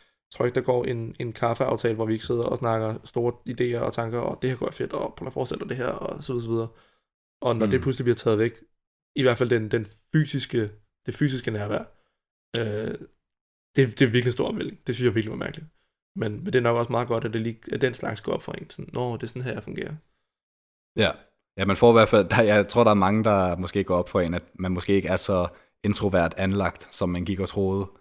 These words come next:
Speaker 1: Ja.
Speaker 2: Øh, at man alligevel, så, og det er også det der med, at man, man er jo på sin vis, øh, lidt af begge.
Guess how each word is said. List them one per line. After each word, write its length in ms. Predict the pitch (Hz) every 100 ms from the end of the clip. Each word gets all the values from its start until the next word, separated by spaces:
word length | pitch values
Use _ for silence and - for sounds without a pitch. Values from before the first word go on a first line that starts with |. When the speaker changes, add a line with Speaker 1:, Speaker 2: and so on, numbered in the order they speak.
| _ _ _ _
Speaker 1:
Ja. 180 | - 107 82
Speaker 2:
Øh, 60 |
at 120 | 82
man 120 | 90 87
alligevel, 560 | 90 95 95 92 87 -
så, 220 | 101 - _ _ _
og 300 | 82 80 -
det 60 | 82
er 40 |
også 120 | 82 -
det 80 |
der 100 | 82
med, 140 | 80 82
at 200 | 82 -
man, 200 | 87 80
man 140 | 87
er 100 | 90
jo 320 | 92 92 87 - _ - - - _ _ _ _ _
på 60 | -
sin 240 | 107 110
vis, 300 | 98 98 87
øh, 280 | 104 90 87 85 80
lidt 200 | 95 95
af 80 | 95
begge. 400 | 92 87 95